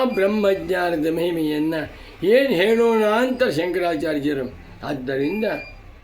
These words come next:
ಶಂಕರ ಭಗವತ್ ಪೂಜ್ಯ ಪಾದಾಚಾರ್ಯರ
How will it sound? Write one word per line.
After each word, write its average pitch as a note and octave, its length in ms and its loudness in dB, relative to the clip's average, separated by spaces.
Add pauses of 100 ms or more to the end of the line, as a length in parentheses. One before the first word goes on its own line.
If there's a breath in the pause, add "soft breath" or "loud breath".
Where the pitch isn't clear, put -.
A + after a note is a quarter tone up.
(840 loud breath)
ಶಂಕರ B3+ 720 4
ಭಗವತ್ F#3+ 580 2
ಪೂಜ್ಯ G3 300 2
ಪಾದಾಚಾರ್ಯರ F#3 920 2